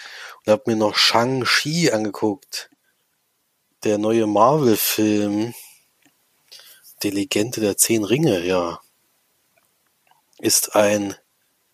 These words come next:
Film, der auch das neue Kapitel oder die neue Phase des Marvel Cinematic Universe, äh, anschiebt sozusagen.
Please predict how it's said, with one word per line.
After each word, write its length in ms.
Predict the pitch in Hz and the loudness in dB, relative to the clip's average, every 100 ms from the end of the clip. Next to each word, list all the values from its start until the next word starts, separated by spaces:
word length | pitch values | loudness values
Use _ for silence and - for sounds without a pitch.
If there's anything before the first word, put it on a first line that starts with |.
| _ _ _ _ _ _ _ _ _ _ _ _ 415 | _ _ _ _ _ _ _ _ _ _ _ _ -10
Film, 460 | - - 113 123 117 | -8 -2 0 0 0
der 320 | 113 110 - | 2 2 2
auch 160 | 117 - | 0 2
das 200 | 113 104 | 0 0
neue 460 | 107 113 113 107 - _ _ _ _ | 0 2 2 2 -4 _ _ _ _
Kapitel 640 | - 104 127 123 131 113 - _ - | -4 -2 -2 -2 -2 -2 -6 _ -4
oder 100 | 101 | -4
die 100 | 98 | -2
neue 280 | 101 107 | 0 -2
Phase 580 | - - 104 117 127 107 | -2 -4 0 2 2 0
des 400 | 98 104 - - | -2 -4 -4 -4
Marvel 560 | 110 101 104 107 107 104 _ _ _ | -2 0 0 0 -4 -8 _ _ _
Cinematic 640 | - - 110 107 104 104 - | -6 -4 -4 -4 -4 -8 -10
Universe, 720 | 101 117 117 98 98 95 - - _ _ _ | -10 -8 -6 -4 -4 -2 -4 -6 _ _ _
äh, 300 | 110 98 95 - _ - - - - - _ | -2 -2 -2 -10 _ -20 -20 -20 -20 -20 _
anschiebt 800 | - 120 120 - - 123 147 - | -4 0 2 2 2 -2 -6 -2
sozusagen. 1040 | - 107 - 107 104 98 101 113 156 156 | 0 2 0 0 2 4 4 2 -2 -4